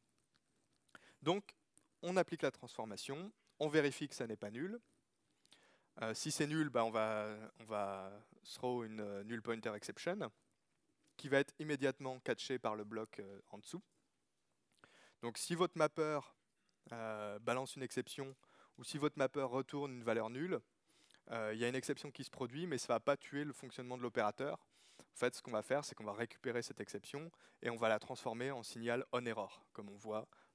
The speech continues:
euh, dans le troisième bloc. Donc on récupère cette exception, on le propage, euh,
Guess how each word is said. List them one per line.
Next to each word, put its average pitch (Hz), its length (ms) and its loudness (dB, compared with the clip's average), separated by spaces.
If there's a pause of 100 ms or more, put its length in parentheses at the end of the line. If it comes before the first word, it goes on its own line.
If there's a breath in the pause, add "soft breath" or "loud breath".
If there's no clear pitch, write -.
euh, 104 80 -8
dans 104 120 -10
le 104 60 -12
troisième 104 360 -6
bloc. - 300 -16 (920 loud breath)
Donc 101 180 -12
on 107 60 -4
récupère 113 400 0
cette 107 160 -6
exception, 131 460 -8 (100)
on - 20 -4
le 113 60 -6
propage, 117 680 0 (400 soft breath)
euh, 101 280 -6